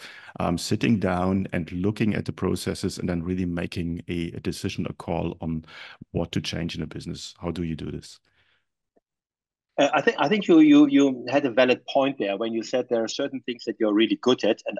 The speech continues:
Speaker 2: others you're not so good at. And you will also find that this is true, um,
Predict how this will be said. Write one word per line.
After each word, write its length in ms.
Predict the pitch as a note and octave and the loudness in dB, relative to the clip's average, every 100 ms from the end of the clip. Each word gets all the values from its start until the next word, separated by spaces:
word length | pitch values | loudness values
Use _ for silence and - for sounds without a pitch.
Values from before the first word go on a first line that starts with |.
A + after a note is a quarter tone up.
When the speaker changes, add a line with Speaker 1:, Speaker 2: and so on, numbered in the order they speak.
| A2+ | -2
Speaker 2:
others 280 | A2 G#2 | 0 -2
you're 100 | A2 | -2
not 240 | G2+ G#2 - | -2 -4 -4
so 120 | G#2+ | -8
good 180 | - F2+ | -8 -14
at. 320 | _ _ - - - - | _ _ -20 -20 -4 2
And 220 | A#2+ A#2+ | 2 4
you 60 | |
will 120 | C3 C3+ | 4 6
also 300 | C#3+ D#3 D3+ | 4 4 0
find 400 | - B2+ C3 C3 | 0 -2 -2 -2
that 160 | A#2+ - _ - | -6 -6 _ -8
this 200 | C#3 C3+ | -6 -6
is 260 | A#2+ - - | -8 -10 -10
true, 540 | - F3+ D3+ F3 A3 _ _ _ C3+ | -4 4 6 6 2 _ _ _ 0
um, 420 | B2+ B2 A#2+ | 2 2 0